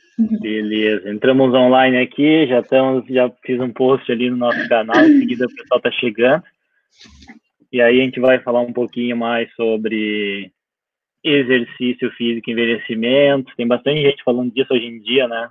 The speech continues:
Acho que um lado bom dessa situação que a gente tá vivendo aí é que as pessoas tão compartilhando mais o que sabem, talvez, né, Eliane? Eu acho que eu tenho observado isso aí bastante. Bastante coisa online, em rede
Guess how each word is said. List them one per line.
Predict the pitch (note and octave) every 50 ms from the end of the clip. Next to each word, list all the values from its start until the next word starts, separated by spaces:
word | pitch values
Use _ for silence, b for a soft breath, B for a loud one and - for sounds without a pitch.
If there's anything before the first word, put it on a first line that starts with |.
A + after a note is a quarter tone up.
| _ _ _
Acho | A2+ - - -
que | - A#2+ A2 G2+ - _ _ _ _ _ _ _ _ _ _ _ -
um | B2
lado | B2+ C3+ D3+ D#3 D#3 D#3 C#3+
bom | C3 B2+ C#3 D#3 E3+ E3+
dessa | D#3 D3+ C#3+ - - C3+ B2+ B2 A#2+ A#2 A2+ G#2+ G#2 G2+ G2 G2 G2 - _ _ _ _ _ _ _ _ _ _ _ _ _ _ _
situação | _ _ C3+ B2+ - - C#3 C#3
que | C#3
a | C3
gente | - -
tá | C#3
vivendo | C3+ C3+ B2 A2+ C3 C3+ C#3+ C#3
aí | C3+ C3 C3+ C3+
é |
que | C3 D3+
as | C#3+ -
pessoas | _ D3 C#3+ C3+ - C#3+ C#3 C#3+ C#3
tão | - D3 C#3+
compartilhando | - - D3+ C#3+ - D3 C#3+ C3+ - C#3+ C#3 C#3+ D3 D3 D3
mais | C#3+ C3+ C#3 C#3+ D3+ D3+ C#3
o | C#3
que | - - C3+ C3 C3 B2+ B2 A#2+ A#2 A2+ A2 A2 A2 G#2 G#2 G#2+ - - _ _
sabem, | C3 B2+ C3 C#3+ C3+ C3 B2 A#2+
talvez, | - A#2 A2 A2 A#2+ B2 B2+ B2+ A2+
né, | A#2 A2+ A2+ A#2
Eliane? | A#2 A2 A2 G#2+ G#2+
Eu | G#2+ A2
acho | A2+ A2 - -
que | B2
eu | A#2 A2+ A2+ A2
tenho | - B2+ B2+
observado | B2+ A#2+ - _ C#3 B2+ B2 B2 B2 B2+ B2+ C3
isso | A#2+ - - A#2+
aí | A#2 A#2
bastante. | A#2 A#2 - - _ A#2+ A#2 A#2+ B2 - - _ _ _ _ _ _ _ _ _ _ _ _ _
Bastante | - A2+ - - B2+ B2+ -
coisa | - C3+ B2+ A#2 B2
online, | B2+ A#2+ A#2+ A#2 A#2 A#2+ B2+ C3 C3 B2+ B2 A#2
em | A2+ -
rede | A#2+ A#2 G#2